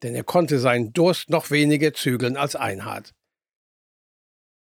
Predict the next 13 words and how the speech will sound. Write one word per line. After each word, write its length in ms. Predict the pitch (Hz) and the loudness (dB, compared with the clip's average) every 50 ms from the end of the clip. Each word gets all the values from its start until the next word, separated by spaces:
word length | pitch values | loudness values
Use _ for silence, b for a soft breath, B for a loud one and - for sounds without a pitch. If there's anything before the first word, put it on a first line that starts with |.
| _ _ | _ _
„In 160 | - 165 185 | 0 2 4
der 140 | 202 196 170 | 4 4 4
Tat, 440 | - - 285 320 320 214 151 - 175 - | 4 2 2 4 2 2 0 -2 -2 -2
du 80 | - | 0
siehst 320 | 147 - 262 285 - - 254 | 0 2 0 0 0 0 2
ja 80 | 214 | 2
auch 140 | 202 202 - | 2 2 2
ganz 280 | - 208 196 - - - | 2 2 2 2 -2 -6
grün 340 | - 233 254 277 277 269 240 | -4 0 2 4 4 4 4
aus“, 460 | - 131 113 104 104 - - - - _ _ _ _ _ _ _ _ | 2 2 0 0 -2 -6 -10 -14 -16 _ _ _ _ _ _ _ _
erwiderte 580 | 143 117 104 127 135 120 120 117 - - 113 | -8 -4 0 0 2 2 2 0 0 -2 -4
dieser 280 | 98 127 117 107 120 107 | -4 -4 -4 -2 -2 0
lachend, 460 | 113 123 120 - - 117 101 - - | 2 0 0 0 -4 -6 -8 -8 -10